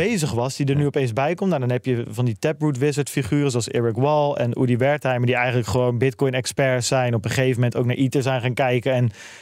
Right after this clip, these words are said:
Speaker 1: daar elke week een soort gedaanteverwisseling doen, weet je wel, om weer een andere groep op hun staart te trappen. En ja, die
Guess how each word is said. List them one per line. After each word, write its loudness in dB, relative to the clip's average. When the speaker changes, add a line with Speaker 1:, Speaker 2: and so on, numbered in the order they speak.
Speaker 1:
daar 0
elke 0
week 2
een 0
soort 0
gedaanteverwisseling 2
doen, 4
weet 2
je -4
wel, 2
om 0
weer 2
een -2
andere 0
groep -2
op -4
hun 0
staart -2
te -8
trappen. -2
En 2
ja, 0
die 2